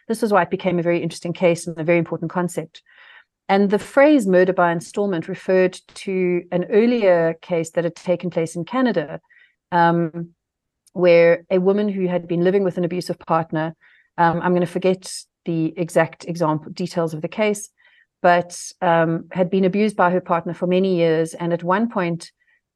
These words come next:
um, had shot him, but I think perhaps in his back when he had turned away from her. And so it was a challenging case because usually the defense of self-defense is you can, uh, you can meet somebody with,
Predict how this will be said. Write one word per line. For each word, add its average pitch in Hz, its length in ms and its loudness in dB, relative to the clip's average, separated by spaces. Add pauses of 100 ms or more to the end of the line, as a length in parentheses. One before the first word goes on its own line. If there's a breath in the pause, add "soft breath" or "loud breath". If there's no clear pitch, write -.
um, 170 440 2
had 185 240 -4
shot 208 360 0
him, 147 640 -10
but 180 280 0
I 190 60 -2
think 202 200 -8
perhaps 208 340 -6
in 196 80 -4
his 190 200 -4
back - 440 0
when 170 140 -2
he 170 80 -2
had 170 160 -4
turned 180 280 0
away 160 220 2
from 156 220 -8
her. 151 200 -6 (540 soft breath)
And 190 160 0
so 208 140 2
it 202 100 2
was 208 100 0
a 208 40 -2
challenging 220 560 2
case 190 300 -2
because 185 300 -4
usually 202 460 -2
the 170 340 -2
defense 190 520 0
of - 100 -12
self-defense 175 760 -2 (580 soft breath)
is 180 320 6
you 185 100 0
can, 175 480 0
uh, 165 300 0
you 180 120 -4
can 170 480 -6
meet 214 300 2
somebody 190 400 0
with, 170 180 -2